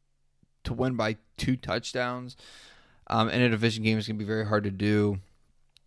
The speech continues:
And so th-, this is really hard pick for me. I, I don't,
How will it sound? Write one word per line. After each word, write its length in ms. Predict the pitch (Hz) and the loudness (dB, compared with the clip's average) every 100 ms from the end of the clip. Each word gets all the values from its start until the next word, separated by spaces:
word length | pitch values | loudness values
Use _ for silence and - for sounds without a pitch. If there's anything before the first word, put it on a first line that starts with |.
| _ - - - | _ -14 -14 -2
And 300 | 117 104 95 | 4 6 4
so 480 | - 117 107 107 95 | 4 4 4 4 0
th-, 140 | 117 151 | -2 -2
this 300 | 135 160 175 | 2 4 6
is 140 | 165 | 4
really 280 | 127 139 123 | 8 10 10
hard 320 | 110 101 101 | 10 8 6
pick 200 | - - | -4 -12
for 140 | - 60 | -12 -12
me. 220 | 57 104 - | -12 -14 -4
I, 200 | 127 135 | 0 2
I 200 | 82 135 | 4 4
don't, 240 | 127 123 | 4 2